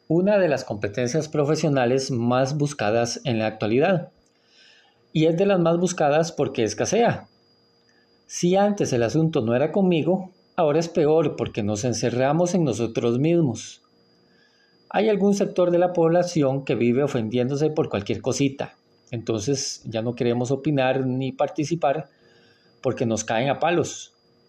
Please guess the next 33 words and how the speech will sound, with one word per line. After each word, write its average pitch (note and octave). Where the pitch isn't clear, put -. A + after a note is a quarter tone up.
En A2
la A2
empresa A#2
no G#2
nos B2+
determinan E3
y C#3
en C3+
la B2+
vida C3+
en D3+
general E3
se -
le B2+
anda C3+
huyendo C#3+
a D#3
cualquier G#2+
tipo A#2+
de A2
compromiso. A#2
Pareciera A#2
que D3+
la C#3+
premisa C#3+
es D3
que B2+
se B2
apañen F3
los A#2+
demás A2+
con B2
todo. G2